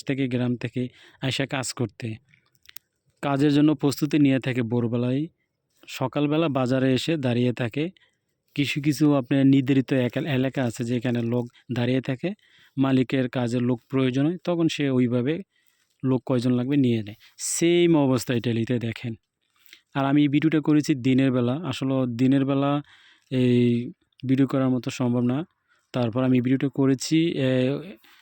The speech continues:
ওই দিনকে সকালবেলায় বৃষ্টি ছিল। আর কৃষিকাজ যারাই করে, বা আমি কিন্তু এখানে নিজেও উপস্থিত আছি, আমি নিজেও এখানে কাজ করার জন্য আসছি। দুই মাসের কন্ট্রাক্ট করেছে, এর মধ্যে মোটামুটি এ-, এক মাসের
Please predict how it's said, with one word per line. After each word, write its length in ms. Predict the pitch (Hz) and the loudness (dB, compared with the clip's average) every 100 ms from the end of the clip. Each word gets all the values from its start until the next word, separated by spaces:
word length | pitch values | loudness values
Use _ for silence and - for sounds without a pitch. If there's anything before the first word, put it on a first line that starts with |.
| _ _ _ - | _ _ _ -2
ওই 100 | 143 | 0
দিনকে 260 | 139 139 151 | 2 2 0
সকালবেলায় 640 | - 131 143 139 156 175 127 | 0 0 2 2 2 0 0
বৃষ্টি 280 | 131 - 156 - | -2 0 -2 0
ছিল। 160 | 120 113 | -2 0
আর 60 | 110 - | -4 -2
কৃষিকাজ 440 | 143 170 170 185 151 | -2 0 0 -2 0
যারাই 280 | 147 139 143 | -2 0 0
করে, 320 | 139 143 123 156 _ _ _ _ _ - | 0 0 0 -2 _ _ _ _ _ -4
বা 100 | 123 123 | 0 4
আমি 120 | 135 | 4
কিন্তু 180 | 139 143 151 | 4 2 2
এখানে 180 | 143 139 139 | 2 4 4
নিজেও 280 | 135 147 147 147 143 156 - 147 | 4 4 4 4 2 0 -2 -2
উপস্থিত 320 | 131 - 143 | -2 -2 0
আছি, 180 | 127 110 120 | 0 0 2
আমি 100 | 117 127 | 4 4
নিজেও 240 | 127 135 135 | 4 2 2
এখানে 200 | 127 127 123 | 0 0 0
কাজ 100 | 123 110 | -4 -4
করার 180 | 127 120 123 | -4 -2 0
জন্য 120 | 127 127 | 0 0
আসছি। 280 | - - 170 - - - - - | -4 -4 -6 -6 -20 -20 -20 -4
দুই 160 | 120 135 | 2 4
মাসের 300 | 135 - 120 127 | 4 2 -2 0
কন্ট্রাক্ট 320 | 120 117 - | 0 -2 -4
করেছে, 340 | 120 113 104 165 202 _ _ _ _ - | -4 -4 -4 -6 -6 _ _ _ _ -4
এর 160 | 123 120 | 0 2
মধ্যে 200 | 120 123 | 2 2
মোটামুটি 520 | 123 131 127 123 127 120 | 2 2 0 0 0 0
এ-, 220 | 120 123 123 120 | 0 0 -2 -4
এক 80 | - | -4
মাসের 280 | 123 - | -4 -2